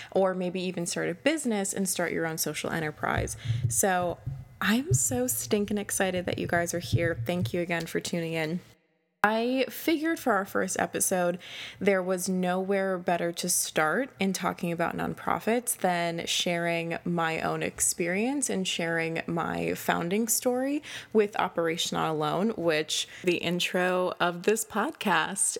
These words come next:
uh, I did when I was eighteen years old and a freshman at the University of Wisconsin-Oshkosh.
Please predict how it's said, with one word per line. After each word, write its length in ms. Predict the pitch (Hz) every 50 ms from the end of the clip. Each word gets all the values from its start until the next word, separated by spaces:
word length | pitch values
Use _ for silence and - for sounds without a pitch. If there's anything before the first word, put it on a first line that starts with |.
| - -
uh, 240 | 185 170 170 160 -
I 200 | - 165 165 165
did 340 | 160 - 175 170 165 165 160
when 100 | 165 160
I 100 | 156 151
was 140 | 156 170 -
eighteen 340 | 175 175 - - - 185 170
years 220 | 160 160 156 - 160
old 260 | 151 147 151 147 - -
and 160 | - 160 160
a 80 | 151 160
freshman 580 | - - 208 233 220 - - - 214 208 202
at 200 | - - 175 -
the 80 | - 170
University 760 | 165 170 165 165 165 156 151 156 - - - 160 151 147 -
of 240 | 156 156 160 - -
Wisconsin-Oshkosh. 1300 | 160 - - - 143 143 151 - 156 156 156 - - - - - - - - - - - - -